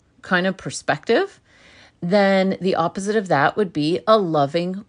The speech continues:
witness. Somebody s-, who says, who's not looking up at you or down at you, but somebody who says, "I see you as you are.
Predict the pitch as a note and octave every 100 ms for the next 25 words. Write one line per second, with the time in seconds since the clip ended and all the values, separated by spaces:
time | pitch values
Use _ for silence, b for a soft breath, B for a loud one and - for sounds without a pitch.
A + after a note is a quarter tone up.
0 | - E4 F#3 B2+ - - - - A3 G#3+
1 | G#3+ A3 - G3+ A3+ G3+ E3+ E3 F#3+ -
2 | B B G#3+ G3+ G3 A#3+ A#3+ A3+ - F#3+
3 | G3+ - G3+ G#3 - A#3 G3+ E3+ D#3+ C#3
4 | D3+ F3 F#3 - G#3 G3+ F#3+ G3 G#3 F#3+
5 | F#3 F#3+ F#3+ - G3+ G3 F3+ F3 F3+ F3+
6 | F3+ D#3 E3